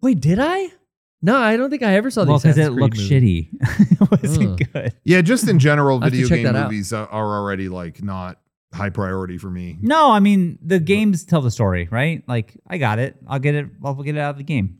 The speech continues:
Speaker 2: It's
Speaker 1: It's
Speaker 2: fine.
Speaker 1: interesting when they try to do that conversion, though. You know, like, Hollywood's making every comic into a movie now. It's, it was interesting for a while there, every once in a while, where they throw a video game as the,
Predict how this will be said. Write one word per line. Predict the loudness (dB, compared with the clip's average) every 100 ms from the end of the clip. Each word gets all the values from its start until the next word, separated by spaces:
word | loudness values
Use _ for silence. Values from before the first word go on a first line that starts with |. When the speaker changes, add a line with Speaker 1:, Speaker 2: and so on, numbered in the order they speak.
| -6
Speaker 2:
It's | -4
Speaker 1:
It's | 0
Speaker 2:
fine. | 0
Speaker 1:
interesting | 0 -2 -4 -2
when | -2
they | -2
try | -2 -4
to | -4
do | -6 -4
that | -6 -4
conversion, | -4 -4 -6 -6 -8
though. | -10 -12
You | -12
know, | -12 -12
like, | -12 -16 -4
Hollywood's | 2 4 4 2
making | 0 -2 -2
every | -2 -4
comic | -4 -6 -6 -6 -6
into | -6 -4
a | -6
movie | -6 -6
now. | -8 -8 -10
It's, | -2
it | 2
was | 4
interesting | 4 2 -2 -2
for | 0
a | 0
while | 0 -2 -4
there, | -4 -4 -4 -4
every | -2 -2
once | -4 -4 -4
in |
a |
while, | -6 -4
where | -4
they | -6
throw | -4 -2 -2
a |
video | -2 -4 -4
game | -4 -6 -8 -10 _ _ _ _
as | -4 -2
the, | -4